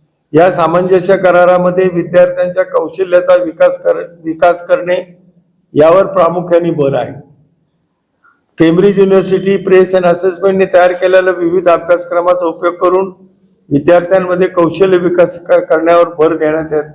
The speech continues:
आला आहे. युरोपियन देशाची गुणवत्ता आपल्या विद्यार्थ्यांमध्ये आत्मसात करावी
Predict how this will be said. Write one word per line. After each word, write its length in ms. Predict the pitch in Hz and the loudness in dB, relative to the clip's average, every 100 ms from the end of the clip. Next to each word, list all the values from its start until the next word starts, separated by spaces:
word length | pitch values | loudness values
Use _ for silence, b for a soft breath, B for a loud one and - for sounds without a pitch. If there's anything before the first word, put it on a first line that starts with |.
| - | -4
आला 180 | 151 139 | 0 2
आहे. 200 | 127 - - _ _ _ _ _ _ _ _ _ - 147 | 0 -6 -20 _ _ _ _ _ _ _ _ _ 0 4
युरोपियन 520 | 180 202 214 220 220 | 4 4 2 0 2
देशाची 440 | 180 175 196 180 | 0 0 -2 -2
गुणवत्ता 580 | 202 185 190 202 202 214 | 0 0 2 2 2 2
आपल्या 680 | 190 190 196 196 190 190 - 160 | 0 2 2 4 2 -4 -8 -6
विद्यार्थ्यांमध्ये 760 | 156 180 180 185 180 175 175 | 2 2 2 0 -2 -2 2
आत्मसात 560 | 175 175 - 180 180 202 - | 2 2 -2 -2 0 -2 0
करावी 360 | 170 175 180 | 2 4 2